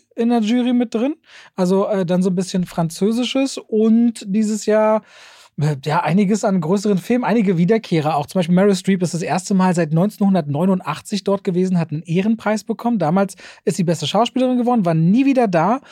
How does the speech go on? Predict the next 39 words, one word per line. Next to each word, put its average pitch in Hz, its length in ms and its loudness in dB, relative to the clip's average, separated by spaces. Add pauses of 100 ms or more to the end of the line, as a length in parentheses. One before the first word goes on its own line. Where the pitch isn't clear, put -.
(220)
weil 185 400 2
sie 180 220 2
auch 156 80 -4
sagte, 180 280 -2
das 170 160 -4
war 175 80 0
so 208 120 0
gruselig 190 760 0
tatsächlich, 165 540 -2
weil 160 100 0
da 160 100 2
so 190 200 2
viel 240 240 2
los 208 440 4
war, 214 120 2
was 196 120 0
sie 202 60 0
an 175 120 2
Bodyguards 214 500 0
brauchte. 208 500 0
Und 185 240 -2
das 175 100 -4
hat 190 120 -6
sie 214 80 -8
irgendwie 202 220 -2
gesagt, 185 260 -2
immer 190 160 0
so 175 80 2
ein - 20 0
bisschen 175 180 -6
traumatisiert. 175 500 -2
Die 160 60 -4
führt 190 140 -4
ja 170 60 2
sonst 180 260 -4
ein 160 60 -6
sehr 165 140 -2
ruhiges 175 360 -2
Leben. 196 320 -2